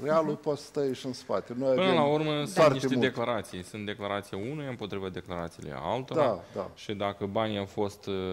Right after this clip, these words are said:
Speaker 3: să spunem așa, dacă banii n-au lăsat urme,
Speaker 1: Urmă, da.
Speaker 3: uh, poți să declari oricine ai declarat.
Speaker 2: Și atunci autoritățile române unde se pot opri sau unde se pot poticni?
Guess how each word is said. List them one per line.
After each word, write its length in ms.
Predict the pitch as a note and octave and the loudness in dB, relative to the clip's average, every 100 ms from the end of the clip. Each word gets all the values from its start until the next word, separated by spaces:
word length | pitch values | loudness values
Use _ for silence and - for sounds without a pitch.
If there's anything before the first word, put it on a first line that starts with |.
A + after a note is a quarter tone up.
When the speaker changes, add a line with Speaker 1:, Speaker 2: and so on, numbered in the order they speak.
| F2+ | -4
Speaker 3:
să 80 | F2 | -8
spunem 220 | - G2 | -8 -8
așa, 160 | F#2 F2+ | -6 -6
dacă 260 | E2+ F2 | -6 -6
banii 240 | F2+ G#2 G2 | -2 -2 0
n-au 180 | F#2+ F#2+ | -2 -2
lăsat 400 | F2+ - F2+ - | -4 -4 -8 -8
urme, 380 | G2+ F#2+ F#2+ - | -4 -2 0 4
Speaker 1:
Urmă, 340 | C#3+ B2+ G2 E2+ | 6 6 2 0
da. 100 | A2 F2 | 0 0
Speaker 3:
uh, 500 | F2 F2 F2 F2 F2 F2+ A#2 G#2+ _ _ - - _ _ - - | -2 -4 -4 -6 -8 -10 -14 -18 _ _ -20 -20 _ _ -20 -18
poți 180 | - G#2 | -14 -12
să 60 | G2 | -10
declari 360 | F#2+ G2 F2+ F2 | -8 -6 -6 -6
oricine 320 | G2 G2 F#2 | -6 -6 -8
ai 60 | E2 | -10
declarat. 340 | - - - _ _ _ - | -12 -20 -20 _ _ _ -20
Speaker 2:
Și 140 | - A#3+ | -6 -4
atunci 280 | A#3+ B3+ B3+ | -2 -2 0
autoritățile 680 | A3+ G#3+ G#3+ A#3+ B3 A#3+ | 0 -2 -2 -2 -2 -2
române 340 | A3+ A3 A#3 A3+ | 0 0 -2 0
unde 220 | A#3 G3+ | 0 -2
se 140 | - - | -6 -8
pot 200 | F#3 F3+ | -8 -8
opri 360 | F3 F3 F3 G#3 | -8 -8 -8 -6
sau 200 | G3 F#3+ | -4 -4
unde 160 | G3 | -4
se 120 | G3 | -6
pot 180 | G3+ G3 | -4 -6
poticni? 600 | - F3+ - - E3+ E3+ | -6 -10 -10 -10 -10 -12